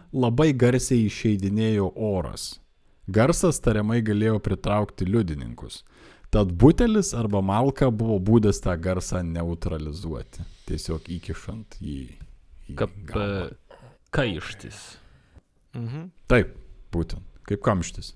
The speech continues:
Speaker 1: Dažnėjant tokio braižo nužudymų atradimams, žiniasklaidoje buvo pradėta atvirai kalbėti apie galimai siautėjantį serijinį žudiką.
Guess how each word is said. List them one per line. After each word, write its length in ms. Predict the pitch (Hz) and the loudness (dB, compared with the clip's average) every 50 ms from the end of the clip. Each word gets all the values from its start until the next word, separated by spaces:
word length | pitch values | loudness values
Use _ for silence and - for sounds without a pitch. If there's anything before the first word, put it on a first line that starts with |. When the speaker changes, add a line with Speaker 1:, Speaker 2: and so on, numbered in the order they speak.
| - - | -12 -8
Speaker 1:
Dažnėjant 680 | 117 95 151 139 120 - 139 165 214 247 247 214 170 | 4 8 10 10 10 8 6 6 8 8 8 8 8
tokio 300 | - 170 - - - 143 | 8 8 10 10 10 8
braižo 460 | 117 104 117 123 147 143 135 143 127 | 10 8 8 8 8 8 8 8 10
nužudymų 560 | 120 110 104 95 107 131 147 151 131 113 104 98 | 10 8 6 8 6 6 8 8 8 8 6 6
atradimams, 760 | 87 82 - 95 92 85 87 95 107 127 131 139 139 - - - | 4 4 4 4 4 4 2 2 2 2 2 2 0 -2 -2 -2
žiniasklaidoje 800 | 110 113 110 107 107 127 143 - - 143 127 127 120 120 117 113 | 2 2 4 4 4 4 2 2 0 2 4 4 6 6 6 6
buvo 240 | 120 131 127 120 | 8 8 8 8
pradėta 480 | 120 120 113 104 110 113 120 120 - 107 | 6 6 4 6 6 4 4 4 2 2
atvirai 320 | 98 - 95 98 98 110 123 | 2 2 2 4 6 6 4
kalbėti 540 | 117 - 110 95 90 95 101 104 - - 85 | 6 4 2 4 4 4 2 2 2 0 2
apie 160 | - 95 87 | 2 2 2
galimai 380 | 87 85 85 85 90 104 117 120 | 2 2 0 2 2 2 2 2
siautėjantį 800 | - - 107 107 104 98 - - 101 95 92 92 87 - 90 - | 2 2 4 4 4 4 4 4 4 4 4 2 0 0 -2 0
serijinį 480 | - 101 87 87 85 87 92 92 92 87 | 0 2 2 2 2 2 2 2 2 2
žudiką. 460 | 82 80 85 82 101 98 - - | 0 0 2 4 4 4 4 0